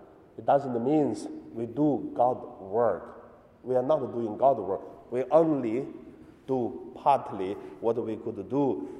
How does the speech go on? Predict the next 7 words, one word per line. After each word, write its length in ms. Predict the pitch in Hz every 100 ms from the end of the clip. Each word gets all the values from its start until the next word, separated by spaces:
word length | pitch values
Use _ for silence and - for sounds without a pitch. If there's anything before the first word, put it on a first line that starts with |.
| - 104
to 80 |
helping 540 | 98 139 156 - 107 95
God's 260 | 110 107
work 680 | 92 98 113 87 - - - - - - - _ - - _
to 100 | -
be 120 | 87 80
true. 340 | - 78